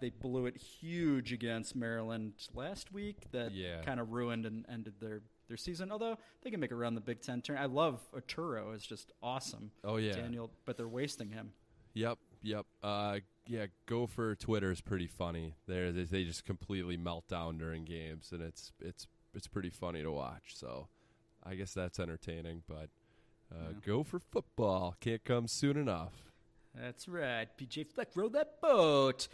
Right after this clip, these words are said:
Speaker 1: Well, this has been Big Ten Minute. Next time that we're talking, it's gonna be tourney time. I,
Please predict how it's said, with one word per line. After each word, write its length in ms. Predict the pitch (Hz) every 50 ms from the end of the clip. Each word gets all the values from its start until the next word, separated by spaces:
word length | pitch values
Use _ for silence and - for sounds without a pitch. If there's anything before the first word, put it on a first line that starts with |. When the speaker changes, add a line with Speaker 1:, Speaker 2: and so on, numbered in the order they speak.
| - - - _ _ _
Speaker 1:
Well, 320 | 131 139 165 233 262 - - - - - _ _ _ _ _
this 180 | 135 135 -
has 100 | - 165
been 200 | - - 208 214
Big 220 | 208 202 226 220 226
Ten 280 | - 262 254 247 233
Minute. 360 | 220 196 170 165 156 156 156 -
Next 260 | 165 151 156 - -
time 280 | - 185 175 175 175
that 140 | 175 170 -
we're 140 | 156 151 170
talking, 480 | - - - 202 214 208 - 196 143 127
it's 200 | 120 - - -
gonna 180 | - 127 131 131
be 120 | 147 143
tourney 360 | 143 - - 208 214 202 165 139
time. 460 | - - 127 117 120 117 113 113 113
I, 100 | 117